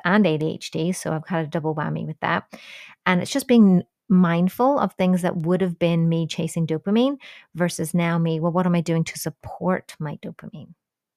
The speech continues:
right? What, what am I doing to support the production of that from more natural sources that support my goals? So high protein meals, B C A As and amino acids in my post-workout. Again, I'm gonna talk about post-workout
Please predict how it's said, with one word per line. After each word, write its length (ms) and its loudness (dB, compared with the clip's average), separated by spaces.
right? 280 -4
What, 240 -4
what 220 -2
am 80 0
I 80 0
doing 240 -2
to 120 -8
support 440 -8
the 60 -12
production 520 -4
of 120 -4
that 260 -4
from 180 0
more 280 4
natural 420 0
sources 520 -4
that 120 -8
support 440 -6
my 160 -4
goals? 420 -8
So 280 4
high 200 2
protein 480 2
meals, 460 2
B 160 -2
C 180 -2
A 320 2
As 80 0
and 100 2
amino 320 2
acids 360 -2
in 80 0
my 140 0
post-workout. 800 -2
Again, 240 -2
I'm 40 0
gonna 120 -2
talk 200 -6
about 220 -8
post-workout 640 -4